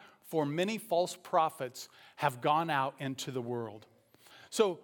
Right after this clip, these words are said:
we have a responsibility to identify, is this of God or is this not of God? Is it consistent with the Word of God?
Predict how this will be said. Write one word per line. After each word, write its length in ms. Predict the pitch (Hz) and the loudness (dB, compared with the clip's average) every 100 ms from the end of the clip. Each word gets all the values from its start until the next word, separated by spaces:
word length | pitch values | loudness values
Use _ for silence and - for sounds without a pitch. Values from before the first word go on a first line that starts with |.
| - | 2
we 100 | 240 | 4
have 140 | 208 | 6
a 20 | |
responsibility 720 | 202 - 214 190 208 240 190 180 | 4 4 2 4 4 6 6 4
to 160 | 190 175 | 4 4
identify, 600 | 156 226 247 190 156 147 - 196 | 6 2 4 6 6 6 0 0
is 180 | 156 | 2
this 220 | 160 190 185 | 2 4 2
of 160 | 151 | 4
God 260 | 208 208 233 | 6 8 6
or 160 | 220 | 4
is 120 | 202 175 | 2 2
this 200 | 190 208 | -2 4
not 240 | 208 208 | 6 6
of 140 | 147 | 2
God? 260 | 151 123 104 - - - - - | -2 -2 -4 -16 -20 -20 -20 2
Is 220 | 196 175 | 4 4
it 100 | 185 | 0
consistent 680 | 196 175 - 240 - 190 165 | 0 -2 2 2 2 -2 0
with 160 | 175 | 0
the 60 | 175 | 2
Word 420 | 156 220 233 202 | 4 6 6 2
of 300 | 175 165 135 | 2 0 2
God? 380 | 135 127 120 | 2 2 0